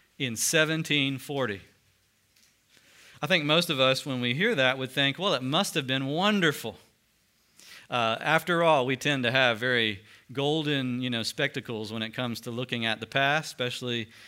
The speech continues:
certain periods of the past. Uh, everybody must have been good people, going to church, loving the Lord their God, obeying everything, right?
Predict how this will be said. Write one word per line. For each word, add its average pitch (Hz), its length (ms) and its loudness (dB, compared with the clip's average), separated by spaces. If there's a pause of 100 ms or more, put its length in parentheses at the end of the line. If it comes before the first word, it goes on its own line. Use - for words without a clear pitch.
(140)
certain 123 340 -4
periods 139 320 2
of 135 60 -4
the 127 80 -6
past. 151 500 0
Uh, 107 200 -2
everybody 151 480 4
must 143 240 -2
have 139 100 -8
been 113 260 -6 (120)
good 220 320 2
people, 196 520 0
going 185 300 2
to 190 80 0
church, 185 800 0 (260)
loving 185 380 4
the 180 80 2
Lord 180 240 2
their 170 160 4
God, 180 600 2
obeying 170 460 0
everything, 180 480 0
right? 185 340 2